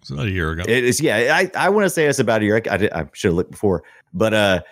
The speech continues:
Speaker 2: I wanted to see what were they trying to protect. You know, I, I know they're trying to protect their economy, but also trying to probably protect, uh, their, their gaming platform. That's just very new,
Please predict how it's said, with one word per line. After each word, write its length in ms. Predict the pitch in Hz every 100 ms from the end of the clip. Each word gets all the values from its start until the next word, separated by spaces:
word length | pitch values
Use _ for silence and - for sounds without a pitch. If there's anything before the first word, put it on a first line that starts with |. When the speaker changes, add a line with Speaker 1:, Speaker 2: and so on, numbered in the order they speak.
| - _
Speaker 2:
I 100 | 117
wanted 240 | 156 165 147
to 80 | 143
see 260 | - 135
what 220 | 127 156
were 80 | 131
they 100 | 139
trying 240 | - 123 110
to 60 |
protect. 400 | 90 80 85 -
You 60 | 101
know, 80 | 104
I, 220 | 104 92
I 40 |
know 80 | 101
they're 140 | 123 120
trying 260 | 117 107
to 100 | 101
protect 360 | 90 - 95 80
their 140 | 90
economy, 420 | 82 131 135 127
but 100 | 104 92
also 280 | 139 -
trying 260 | 104 107 95
to 60 | 90
probably 360 | - 147 127
protect, 520 | 85 82 - 87 - -
uh, 320 | 85 85 80 -
their, 360 | 90 85 73 - _ _ _
their 220 | 87 92
gaming 400 | 78 85 104 104
platform. 460 | 76 80 78 82 78
That's 240 | 78 73
just 380 | - 113 - - _ _
very 420 | 76 87 113 76 - _ _
new, 460 | 76 73 123 -